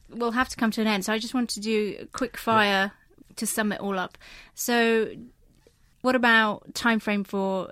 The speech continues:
Speaker 1: the next big paradigm shift? When, when do you
Speaker 2: I
Speaker 1: think
Speaker 2: think
Speaker 1: it's gonna come?
Speaker 2: twenty, thirty years.
Speaker 1: And
Speaker 2: Maybe less.
Speaker 1: where is the
Speaker 2: Some
Speaker 1: s-,
Speaker 2: disruption. In
Speaker 1: some s-
Speaker 2: fact, w-, just a side comment, Mister Trump being elected came twenty years earlier.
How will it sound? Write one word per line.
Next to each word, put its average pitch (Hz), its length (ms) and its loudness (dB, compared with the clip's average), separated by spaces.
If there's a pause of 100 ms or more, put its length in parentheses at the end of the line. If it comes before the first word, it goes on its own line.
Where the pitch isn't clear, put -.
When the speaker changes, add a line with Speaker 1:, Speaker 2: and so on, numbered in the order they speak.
(120)
Speaker 1:
the 202 200 -4
next 196 220 -4
big 185 200 -6
paradigm 180 380 -4
shift? - 340 -12
When, 196 220 -4
when 196 100 -2
do 190 80 -4
you 185 60 -6
Speaker 2:
I 165 60 -4
Speaker 1:
think - 40 -6
Speaker 2:
think 180 120 2
Speaker 1:
it's - 60 -8
gonna 135 120 0
come? - 80 -4
Speaker 2:
twenty, 113 100 -6
thirty 101 240 -4
years. 92 420 -8 (220)
Speaker 1:
And 220 360 6
Speaker 2:
Maybe 101 220 0
less. 92 440 -6 (680)
Speaker 1:
where 262 640 4
is 240 280 0
the 226 140 -2
Speaker 2:
Some 156 180 2
Speaker 1:
s-, 120 60 -4
Speaker 2:
disruption. 113 680 0 (420)
In - 100 -4
Speaker 1:
some 214 40 2
s- 131 120 4
Speaker 2:
fact, - 40 -10 (340)
w-, 127 200 -8
just 131 240 -4
a - 40 -8
side 110 340 -2
comment, 120 300 -4 (480)
Mister 123 320 -4
Trump 131 300 -4
being 113 200 0
elected 98 600 -2 (180)
came 104 220 -6
twenty 110 320 -8
years 92 280 -2
earlier. 101 360 -6